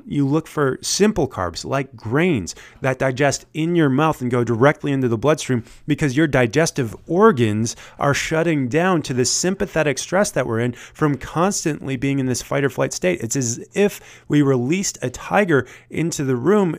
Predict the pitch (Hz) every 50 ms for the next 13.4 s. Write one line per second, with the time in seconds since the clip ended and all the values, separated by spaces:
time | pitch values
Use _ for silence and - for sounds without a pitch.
0 | _ - 131 123 - - - 180 175 - - 165 156 139 131 135 127 120 117 -
1 | - - - - 160 185 196 - - - 139 123 117 - - - 127 135 120 -
2 | - - - - - - 190 202 190 180 170 139 - - 131 127 127 - - 135
3 | 135 143 147 165 202 226 208 147 - - - 87 - - - - _ _ _ _
4 | _ _ _ _ - 165 156 160 160 160 - - - 139 131 127 139 143 175 175
5 | 156 151 143 - - 123 117 113 107 - - - - _ - 127 123 120 113 -
6 | - - - - - - - 92 82 - 87 - - 92 90 - 87 87 82 -
7 | - - - - - 64 - - - - - - - 123 127 139 165 170 - 165
8 | 147 139 127 113 - - 117 110 87 - - - 123 123 - - 139 139 - 104
9 | 90 - - - 139 147 - - - 156 160 160 160 - - _ - - - _
10 | _ - - 92 - - - - 120 123 - - 147 139 139 - - - 123 147
11 | 156 - 165 - 165 175 175 - - - 175 175 175 170 - - 156 139 127 120
12 | 135 127 113 87 131 131 131 120 110 110 151 - - 131 113 101 101 104 127 151
13 | 151 - - 117 90 82 85